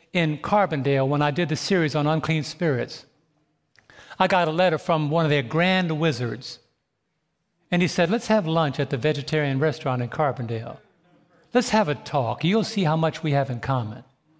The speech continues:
You know what I did? I deleted his email. I didn't go. Give no place to the devil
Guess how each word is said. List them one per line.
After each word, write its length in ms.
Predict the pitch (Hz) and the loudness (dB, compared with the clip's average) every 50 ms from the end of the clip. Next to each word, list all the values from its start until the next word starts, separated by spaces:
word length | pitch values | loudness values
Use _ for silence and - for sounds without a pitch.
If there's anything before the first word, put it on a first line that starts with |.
| _ _ _ _ _ _ | _ _ _ _ _ _
You 100 | - 175 | -2 2
know 80 | 180 185 | 4 4
what 120 | 180 170 | 4 4
I 80 | 165 160 | 4 2
did? 400 | 143 165 165 165 165 - - - - _ _ _ _ _ _ _ _ _ _ _ _ _ _ _ _ _ _ _ _ _ _ _ | 2 2 2 2 2 0 -2 -8 -20 _ _ _ _ _ _ _ _ _ _ _ _ _ _ _ _ _ _ _ _ _ _ _
I 120 | - 170 139 | -2 -2 0
deleted 500 | 127 139 143 139 151 156 147 131 127 123 | 0 0 0 0 0 0 0 0 -2 -2
his 180 | 143 135 135 | -2 -2 0
email. 560 | 156 151 143 127 117 113 113 110 107 110 - _ _ _ _ _ _ _ _ _ _ _ _ _ _ _ _ _ _ _ - | -2 -2 0 -2 -2 -4 -4 -6 -8 -10 -14 _ _ _ _ _ _ _ _ _ _ _ _ _ _ _ _ _ _ _ 0
I 120 | 160 156 | 0 0
didn't 320 | 135 170 170 143 151 151 | 0 -2 -4 -4 -4 -4
go. 440 | 135 151 156 143 120 117 - 117 - - _ _ | 0 2 2 2 2 0 -4 -8 -14 -18 _ _
Give 200 | - 180 180 156 | 0 0 0 2
no 180 | 151 156 160 156 | 2 0 -2 -2
place 440 | 143 - - 175 175 170 165 - - | -2 -2 0 2 2 2 2 -2 -2
to 100 | - 147 | -4 -4
the 120 | 123 135 | -2 0
devil 420 | 123 147 147 135 123 131 127 123 | 2 2 2 2 0 -2 -4 -6